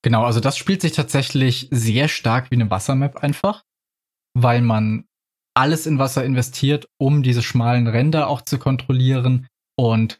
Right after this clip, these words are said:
sehr häufig sieht man auch auf den Karten genau aus dem Grund, dass einfach gestonewallt wird an den Rändern, weil es gerade im one v one auch gar nicht so breit ist, dieses Stück, wo man über Land zueinander kommen kann.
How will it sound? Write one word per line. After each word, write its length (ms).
sehr 320
häufig 420
sieht 200
man 420
auch 300
auf 180
den 200
Karten 360
genau 220
aus 180
dem 240
Grund, 480
dass 140
einfach 300
gestonewallt 680
wird 140
an 180
den 340
Rändern, 420
weil 120
es 120
gerade 240
im 140
one 200
v 80
one 200
auch 120
gar 120
nicht 120
so 120
breit 400
ist, 420
dieses 200
Stück, 380
wo 240
man 260
über 300
Land 300
zueinander 640
kommen 320
kann. 340